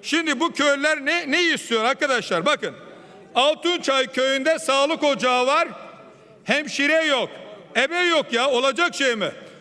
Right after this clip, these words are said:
Altunçay, Altunçay köyünde yine Tepeköy Sağlık Ocağı yine boş duruyor.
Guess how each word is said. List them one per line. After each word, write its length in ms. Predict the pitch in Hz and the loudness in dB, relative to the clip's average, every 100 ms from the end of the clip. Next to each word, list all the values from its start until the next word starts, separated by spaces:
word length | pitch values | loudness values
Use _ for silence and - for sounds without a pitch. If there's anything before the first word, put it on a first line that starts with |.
| - | -2
Altunçay, 640 | 240 285 277 339 - 294 - | 0 2 0 -2 0 -2 0
Altunçay 600 | 240 262 - 320 - 269 | 0 0 -2 -2 0 0
köyünde 340 | - 269 277 277 | 0 -2 0 0
yine 400 | 320 294 311 339 - - - - - - - | 2 0 0 -6 -16 -20 -20 -20 -20 -14 -2
Tepeköy 580 | 247 262 349 285 285 | -2 0 0 2 0
Sağlık 380 | 254 262 269 269 | 2 0 0 0
Ocağı 340 | 277 214 285 320 | 0 2 0 2
yine 300 | 294 311 254 | 2 0 2
boş 280 | 339 269 | 0 2
duruyor. 300 | 302 269 202 | -2 0 0